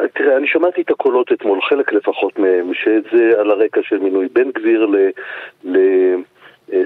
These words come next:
שר לביטחון פנים, אני לא מאמין. אני חושב שלא רק שאני לא מאמין בזה, אני גם חושב שזה די איוולת, אה, לחשוב בצורה הזאת. אני חושב שאפשר לראות בהחלט את ההידרדרות בקונספציית הסימנים המעידים.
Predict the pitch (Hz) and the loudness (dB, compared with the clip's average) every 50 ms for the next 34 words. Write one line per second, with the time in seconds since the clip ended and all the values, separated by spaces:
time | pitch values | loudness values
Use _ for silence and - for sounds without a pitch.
0 | - - 123 117 127 127 127 104 - - 127 117 - 147 139 131 123 120 117 113 | -2 -2 0 2 0 0 0 -4 -6 -4 -4 -2 -2 0 0 0 0 0 0 0
1 | 113 104 104 95 90 87 87 82 85 87 85 - 107 - - - - - - 120 | 0 0 0 -2 -2 -2 -2 -4 -4 -4 -4 -6 -6 -4 -4 -4 -2 0 0 0
2 | 120 117 123 131 131 131 - - 123 117 117 113 117 113 107 110 113 107 107 104 | 2 2 0 0 0 -2 -2 -2 0 0 0 0 0 0 0 0 -2 -2 -2 -2
3 | 98 101 98 98 101 98 92 - - 90 95 92 - - 101 90 92 - - 101 | 0 0 -2 -2 -4 -4 -4 -6 -10 -10 -10 -10 -10 -10 -10 -10 -6 -2 -2 0
4 | 104 101 98 98 90 92 92 87 85 85 - - - - - _ _ _ - - | 0 0 -4 -4 -2 -2 0 0 0 -4 -6 -6 -10 -14 -14 _ _ _ -20 -20
5 | - - _ _ _ - 98 92 92 92 - - - - - 104 87 - 92 - | -20 -20 _ _ _ -6 -4 -2 -2 -2 -4 -4 -4 -2 -2 -2 -2 -2 -4 -6
6 | - - 80 80 85 82 82 - 104 110 110 - _ _ - - - - - - | -6 -6 -4 -2 -2 -2 -2 0 0 0 0 -2 _ _ -18 -16 -16 -16 -12 -8
7 | - 101 117 120 - - 185 - - 175 151 - - 165 170 160 143 113 127 147 | -4 -4 -4 -2 0 -2 -2 0 0 -2 -2 0 0 0 0 0 0 0 -2 -2
8 | 143 - 131 113 - - 139 156 165 - - 135 - - 123 110 110 - - 110 | 0 0 -2 -2 0 0 0 0 0 -2 -4 -4 -2 0 0 0 0 -2 -4 -6
9 | 107 - 113 101 104 101 101 82 90 101 117 131 - - - - - - - - | -4 -2 -2 -2 0 -2 -2 0 0 2 0 0 0 -2 -6 -4 -4 -4 -4 -2
10 | - - - - - - - - 98 - - 92 95 98 104 110 110 110 104 104 | -4 -4 -2 -2 -2 -2 -2 -2 -6 -6 -4 -4 -2 0 0 0 0 0 0 -2
11 | 92 85 85 - 85 90 107 127 | -2 -4 -6 -6 -4 -2 -2 -2